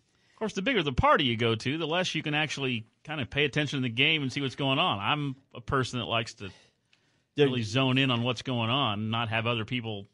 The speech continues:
Speaker 2: Sure.
Speaker 1: talking to me. And
Speaker 2: A lot of socializing
Speaker 1: Yeah,
Speaker 2: going
Speaker 1: not
Speaker 2: on. And, uh,
Speaker 1: Yeah.
Speaker 2: and, uh, you know, hey, how's the kids going? You know, uh, what are they doing in school?
Speaker 1: Especially
Speaker 2: Like
Speaker 1: with
Speaker 2: to
Speaker 1: the Chiefs, you know. Oh, go ahead.
Speaker 2: Yeah, you can't, uh, you gotta pay attention. Things move fast.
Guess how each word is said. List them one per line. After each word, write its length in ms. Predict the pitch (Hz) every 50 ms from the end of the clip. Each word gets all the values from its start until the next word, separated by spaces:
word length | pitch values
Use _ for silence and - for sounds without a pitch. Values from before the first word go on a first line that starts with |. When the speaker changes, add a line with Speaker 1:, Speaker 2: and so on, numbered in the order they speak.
| _ 139
Speaker 2:
Sure. 60 | 131
Speaker 1:
talking 320 | 127 131 127 135 113 117 110
to 180 | 131 131 120
me. 200 | 113 113 113 131 151
And 180 | 120 101 92
Speaker 2:
A 40 | 87
lot 120 | 151 156
of 80 | 143 123
socializing 720 | - 151 143 135 110 135 139 127 127 127 127 120 107 -
Speaker 1:
Yeah, 120 | 127 123 123
Speaker 2:
going 240 | 123 123 123 120 117
Speaker 1:
not 120 | 117 113
Speaker 2:
on. 160 | 117 127 131
And, 200 | 113 98 101 101
uh, 100 | 98 95 -
Speaker 1:
Yeah. 320 | - 110 110 104 92 80 - - - _ _ -
Speaker 2:
and, 200 | 101 104 107 107
uh, 40 | 98 95 98
you 80 | 110 160
know, 60 | 160
hey, 180 | 107 110 165 151 117 139 139
how's 320 | 139 185 180 185 208 196
the 80 | 190 165
kids 320 | - 208 233 233 185 160 156
going? 320 | 175 151 131 117 101 92
You 180 | 107 120 123 123
know, 180 | 113 107 117 117
uh, 40 | 98 95 98 98 104
what 100 | - -
are 40 | 185
they 80 | 180 180
doing 160 | 185 190 180 175
in 100 | 165 151
school? 280 | - - 208 190 160 185
Speaker 1:
Especially 220 | 226 - 190 175
Speaker 2:
Like 40 | 170
Speaker 1:
with 100 | 160 -
Speaker 2:
to 60 | -
Speaker 1:
the 40 | -
Chiefs, 500 | - 202 240 233 - - - - - _ _ _ -
you 140 | - 117 131
know. 140 | 156 165 151 _ _ _ _ _ _ _ _ _ _ _ - 120
Oh, 80 | 113 113 -
go 120 | 87 82
ahead. 160 | 85 - - - - - _
Speaker 2:
Yeah, 120 | - 151 139
you 180 | 143 185 220
can't, 360 | 190 226 214 165 127 113 -
uh, 240 | 127 110 101 92 92 87 87 95 98 95 101 98 98 110 117 117 101 - _ _
you 120 | 147 160
gotta 160 | 185 190 139 110
pay 120 | 120 120
attention. 400 | 110 - 117 117 92 - - 80 - _ _ _ _ _ _ _ _ _ _ _ -
Things 200 | 185 180 165 131 123
move 240 | 143 151 139 117 -
fast. 460 | - 135 104 85 65 - - -